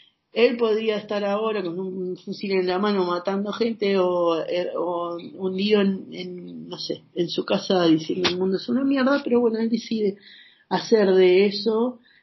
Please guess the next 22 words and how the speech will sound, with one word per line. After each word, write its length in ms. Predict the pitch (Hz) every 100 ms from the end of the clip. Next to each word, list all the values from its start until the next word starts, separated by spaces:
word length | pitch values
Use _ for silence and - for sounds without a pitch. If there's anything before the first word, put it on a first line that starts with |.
| _
eh, 920 | 180 165 160 165 170 170 - - - 73 - - _ _ _ _ _ _
digamos, 400 | 190 196 208 202
un 200 | 214 202
potencial 720 | 202 196 175 185 - 208 214
y 60 | 220
justamente 720 | - 190 185 180 160 - - _
salir 480 | - 156 160 202 233 -
a 120 | 156
tratar 440 | 156 156 160 180 202
de 140 | 196
que 200 | - 160
eso 240 | 160 - 190
no 140 | 170
se 140 | 160 165
repita, 400 | 160 160 156 165
de 140 | 165
que 100 | -
la 140 | 170 165
violencia 500 | 165 170 185 - 196
no 100 | 180
siga... 480 | - 170 165 160 - _ _ _ _ -
Eh, 300 | 160 156